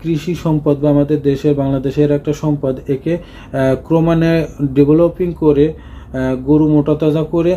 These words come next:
আমরা বিক্রি করতে পারি। বিক্রি করার ফলে কী হবে? আমাদের মাংসের চাহিদা পূরণ হবে এবং যে ব্যক্তি বিক্রি করলো, সে ব্যক্তি অর্থনৈতিকভাবে উন্নতি ঘটবে।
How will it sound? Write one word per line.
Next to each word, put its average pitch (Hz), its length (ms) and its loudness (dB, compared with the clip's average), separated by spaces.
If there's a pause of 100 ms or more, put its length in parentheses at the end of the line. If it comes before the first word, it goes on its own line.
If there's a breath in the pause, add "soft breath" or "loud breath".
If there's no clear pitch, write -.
আমরা 143 240 2
বিক্রি 151 400 -2
করতে 165 360 -2
পারি। 165 280 0
বিক্রি 151 360 0
করার 156 260 2
ফলে 156 360 2
কী 156 140 2
হবে? 160 160 4
আমাদের 147 340 2
মাংসের 147 360 0
চাহিদা 147 340 2
পূরণ 156 320 2
হবে 139 280 2 (380 loud breath)
এবং 147 280 4
যে 156 280 0
ব্যক্তি 147 360 0
বিক্রি 156 400 -4
করলো, 165 400 2
সে 151 180 0
ব্যক্তি 151 500 2 (280 loud breath)
অর্থনৈতিকভাবে 151 800 0 (120)
উন্নতি 156 400 0
ঘটবে। 143 380 2